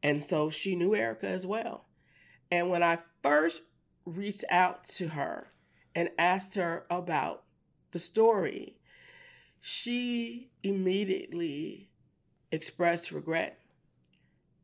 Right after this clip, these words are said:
and felt responsible in some way about what happened to Erica. Like, she didn't do enough to save her.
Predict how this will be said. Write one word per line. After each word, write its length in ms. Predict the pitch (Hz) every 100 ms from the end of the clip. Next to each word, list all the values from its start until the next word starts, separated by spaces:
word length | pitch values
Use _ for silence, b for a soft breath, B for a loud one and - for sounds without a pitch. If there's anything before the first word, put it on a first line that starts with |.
| -
and 420 | 170 165 156 160
felt 440 | - 170 165 - - _ _ _ _ _ _ _ _ _
responsible 840 | 175 165 - 165 165 156 151 - -
in 80 | 151
some 260 | - -
way 160 | - - - _ -
about 260 | - 180 95
what 120 | -
happened 340 | 175 - -
to 120 | -
Erica. 300 | - 90 - -
Like, 160 | -
she 180 | - 175
didn't 260 | 160 - 151
do 160 | 85
enough 320 | 107 101 - - _ b b b b -
to 100 | 180
save 320 | 151 151 -
her. 280 | 156 95 -